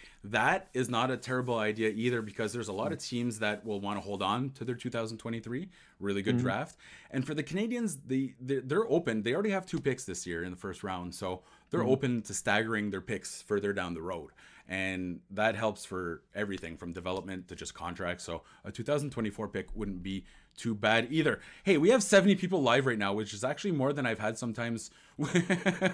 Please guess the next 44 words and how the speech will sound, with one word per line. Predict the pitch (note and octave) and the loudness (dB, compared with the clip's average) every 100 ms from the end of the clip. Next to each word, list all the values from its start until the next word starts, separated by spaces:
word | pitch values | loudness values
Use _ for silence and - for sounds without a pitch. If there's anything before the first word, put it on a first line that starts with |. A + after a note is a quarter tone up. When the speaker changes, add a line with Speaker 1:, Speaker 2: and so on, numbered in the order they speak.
| - - - | 0 -10 -4
Speaker 1:
'Cause, | E3 | 2
you | G#3+ | 4
know, | G#3 | 6
these, | G#3 | 6
Speaker 2:
Uh, | C#3+ | 8
Speaker 1:
these, | G#2+ | 10
Speaker 2:
half | B2 | 10
of | C3 | 12
Speaker 1:
they | A#2 | 12
Speaker 2:
Europe | C3 G2 | 12 10
Speaker 1:
don't | |
Speaker 2:
is | G2 | 6
awake, | G2 A2+ G#2+ F2 | 10 10 10 4
you | |
know? | F2+ A#2+ - E3 | 4 6 4 10
<laughs> | |
Speaker 1:
I | G#3+ E3+ G3 | 10 10 8
know. | A3 C#4+ D#3 | 10 8 8
Like, | D3+ D#3+ | 4 2
I'm, | E3+ F3 F#3 F#3+ | 0 0 -6 -6
we | F3+ | -2
got | A#3+ | 2
the | A3+ | 2
superstar | - G#3 A3 - F3+ - | 0 0 0 2 2 2
Patrick | D3 E3 B2+ A2 - _ | 0 2 0 0 -4 _
in | B2 C3+ | 0 0
here. | B2 G2 G2+ - - | 2 0 -2 -8 -20
So | - B2+ | -2 2
we | |
got | C#3+ C3+ | 4 2
people | E3 F3+ | -2 0
from | D3 B2+ | 2 4
Denmark. | C3 C3+ A#2+ A#2+ A#2+ | 4 6 4 2 2
We | |
got | C3 B2+ | 0 2
people | G3 | 2
from | D#3+ D3 | 2 6
ev-, | C3+ D3+ C#3+ | 6 4 0
everywhere, | D#3 C3+ A2 C3 - | 2 4 4 2 0
all | A#2+ | 2
around | B2+ | 2
the | A#2 | 2
world, | A#2 A2+ | 0 2
Taiwan, | B2 A2+ A2+ G#2+ | 0 2 2 0